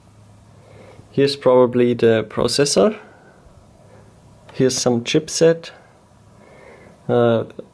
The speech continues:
thermal sensor, also one on the hard disk. We have to put, uh, this also onto the new hard disk. Um, yeah.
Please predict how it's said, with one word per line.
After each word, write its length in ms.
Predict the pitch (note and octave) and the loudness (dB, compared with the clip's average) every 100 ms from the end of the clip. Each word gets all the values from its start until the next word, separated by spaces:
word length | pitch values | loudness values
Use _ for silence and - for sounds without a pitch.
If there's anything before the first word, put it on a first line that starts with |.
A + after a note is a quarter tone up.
| - | -20
thermal 560 | - - C3+ C#3+ C#3+ | -20 0 2 2 0
sensor, 720 | C#3 - C#3 C#3 C#3+ - C#3 C#3 | -4 -2 0 0 -2 0 2 2
also 400 | - C3 - B2 | 0 0 0 0
one 180 | B2 | 2
on 120 | B2 A#2+ | 2 0
the 100 | A#2 | -2
hard 220 | - - | -4 -4
disk. 260 | D3+ - | -6 -6
We 140 | B2 A#2 | -4 -2
have 180 | C3 - | -4 -6
to 140 | A#2+ | -8
put, 380 | A#2 A#2+ A#2+ - - | -4 -4 -6 -10 -2
uh, 260 | B2 A2 G#2+ | 0 2 0
this 440 | G#2+ A#2 - - | -4 -10 -8 -8
also 460 | - B2 A#2+ A#2+ A#2 | -6 -6 -4 -2 -2
onto 440 | A2+ A2 A#2+ A#2 | -2 -4 -2 0
the 160 | A#2+ A#2 | 0 0
new 300 | A2+ A#2 D3+ | 0 -2 -4
hard 260 | D#3+ D3+ - | -4 -6 -2
disk. 360 | F3+ F3+ - - - - - - - - - - - - _ _ - | -4 -4 -16 -20 -20 -20 -20 -20 -20 -20 -20 -20 -20 -20 _ _ -4
Um, 720 | C#3 C#3 C3+ C3+ C3+ C#3 C#3+ - - | -2 0 0 0 0 2 0 -4 -2
yeah. 360 | D#3 F#3 A#2+ | 0 2 0